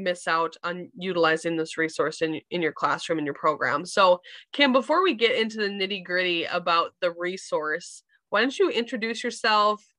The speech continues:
and talk about kind of where you teach, um, and some demographics about your program.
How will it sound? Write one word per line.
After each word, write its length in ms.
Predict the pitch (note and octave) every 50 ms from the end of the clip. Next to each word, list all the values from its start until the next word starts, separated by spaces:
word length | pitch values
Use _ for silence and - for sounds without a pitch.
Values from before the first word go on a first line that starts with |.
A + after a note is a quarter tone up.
| _ _ _ _ -
and 100 | G#3 G#3
talk 160 | G#3+ C4 D4
about 180 | D4 F4+ F4+ F4+
kind 120 | F4+ F#4
of 80 | F4+ D4
where 120 | C#4 C4+
you 140 | C#4 C#4+ D4
teach, 720 | B3 - - C#4 C#4 C4+ - - - - - - - - _ _ _ _ _ _
um, 500 | - A3+ A3+ A3 A3 A3 A3 G#3+ G#3+ G#3+
and 180 | G#3 A3 A3+ A#3
some 140 | A3+ C#4 C4
demographics 720 | C#4+ C#4+ C4+ C#4+ - G3+ G3+ G#3 - A3+ G#3 - - -
about 440 | G#3 G3 F#3+ F3+ E3 E3+ - - -
your 180 | F#3+ F#3 F3+ F3+
program. 540 | - F3+ D3+ C#3+ - A#2+ G#2+ G2+ - F#3+